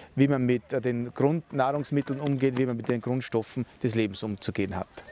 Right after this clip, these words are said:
Und unsere Gemeinschaft macht dann aus, dass wir dieses Gottsuchen nicht abkapselnd leben, äh, nur konzentriert auf diese Frage, sondern eben in das praktische Leben übersetzen, wie wir mit Menschen umgehen. Wir übernehmen Seelsorge in der Umgebung,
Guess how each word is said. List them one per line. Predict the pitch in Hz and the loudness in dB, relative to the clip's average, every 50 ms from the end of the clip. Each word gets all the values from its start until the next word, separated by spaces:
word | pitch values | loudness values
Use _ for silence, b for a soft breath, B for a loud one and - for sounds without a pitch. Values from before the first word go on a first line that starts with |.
| - - - B B B B B B B - - | -20 -20 -16 B B B B B B B 4 6
Und | 151 143 139 - | 6 6 8 4
unsere | 196 175 180 185 175 | 2 2 4 2 2
Gemeinschaft | 151 151 139 135 151 165 151 170 147 - | 2 2 0 0 -2 0 -2 -2 0 2
macht | 147 143 135 - - 160 | 0 0 0 0 -4 -4
dann | 139 117 | -2 0
aus, | 113 143 160 - | 0 0 0 0
dass | - 160 147 - | 0 0 0 0
wir | 143 131 | -2 -2
dieses | 147 143 120 135 117 - | -2 -2 -2 -2 -4 -2
Gottsuchen | - 143 151 - - - - 180 185 - - - 180 180 175 B B B B B B B | -2 -2 -2 -2 -4 -2 0 0 0 0 0 -2 0 0 0 B B B B B B B
nicht | 151 156 147 - - _ - - - | 2 2 2 -2 -10 _ -20 -4 0
abkapselnd | - 135 - - - - 147 143 143 - - - 160 156 131 - | 2 2 2 0 -2 2 2 2 2 0 -4 -4 -2 -2 0 0
leben, | 120 120 139 165 170 - 175 170 165 156 B B B B B B _ | 2 2 2 2 2 2 2 2 2 0 B B B B B B _
äh, | 135 135 135 135 135 135 - - | 2 4 4 2 0 -2 0 2
nur | 151 143 160 185 185 175 - - | 4 4 6 4 4 2 0 -2
konzentriert | - 147 147 - - 143 127 - 139 147 160 147 | -2 -2 -2 0 -4 -6 -2 0 0 0 2 2
auf | 139 127 - | 0 -2 -2
diese | - 143 120 - 123 | -4 -6 -4 -4 -6
Frage, | - - 110 113 139 160 165 165 | -4 -2 -2 0 0 0 -2 -4
sondern | 143 - 143 143 147 143 | -4 -2 -2 -2 -2 -4
eben | 135 - 131 135 135 143 143 143 B B B B B B _ | -4 -2 -2 -2 0 0 -4 -4 B B B B B B _
in | 151 135 | 2 2
das | 139 131 - | 2 2 2
praktische | - - 123 135 - _ 147 139 - 135 | 0 0 0 0 0 _ -4 -2 -2 0
Leben | 123 127 135 117 117 | 0 0 0 0 -4
übersetzen, | 113 101 110 104 - 135 156 151 - - - 156 139 | -4 -4 -2 -2 0 0 0 0 -2 -4 -2 -2 2
wie | 127 139 139 131 | 2 2 2 4
wir | 135 143 139 | 4 2 2
mit | 123 120 - - | 2 0 -2 -2
Menschen | 113 120 147 165 - - 156 | -2 0 0 0 -2 0 0
umgehen. | 151 147 143 127 - 139 139 139 127 | 0 0 0 0 0 0 0 0 0
Wir | 127 120 | -2 -2
übernehmen | 110 113 113 110 110 110 110 107 | 0 -2 -2 -2 0 0 0 0
Seelsorge | - - - 147 160 147 - 151 143 135 | 2 2 2 2 2 2 2 2 2 2
in | 135 135 131 | 0 0 0
der | 131 | -2
Umgebung, | 127 117 - 131 131 120 131 131 131 123 | -2 -2 0 0 0 0 0 -2 -2 -4